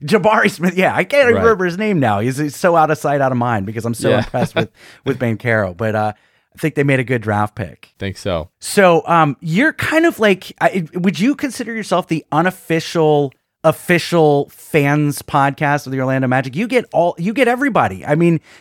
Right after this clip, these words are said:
Speaker 1: you've had interviews with Jonathan Isaac, Jalen Suggs, the, the, the entire media team. Uh,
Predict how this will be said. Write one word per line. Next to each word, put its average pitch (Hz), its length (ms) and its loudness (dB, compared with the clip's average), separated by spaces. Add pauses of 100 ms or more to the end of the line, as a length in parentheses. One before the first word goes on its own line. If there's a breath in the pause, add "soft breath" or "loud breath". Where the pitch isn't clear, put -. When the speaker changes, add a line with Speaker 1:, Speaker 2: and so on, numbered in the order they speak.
Speaker 1:
you've 202 180 -2
had 208 200 0
interviews 180 420 -2
with 151 100 -6
Jonathan 147 340 -4
Isaac, 131 460 -2
Jalen 160 340 0
Suggs, 139 580 -2
the, 127 300 0
the, 131 240 -6
the 143 140 -4
entire 170 420 -4
media 151 460 -2
team. 110 460 -4 (400 soft breath)
Uh, 123 100 -4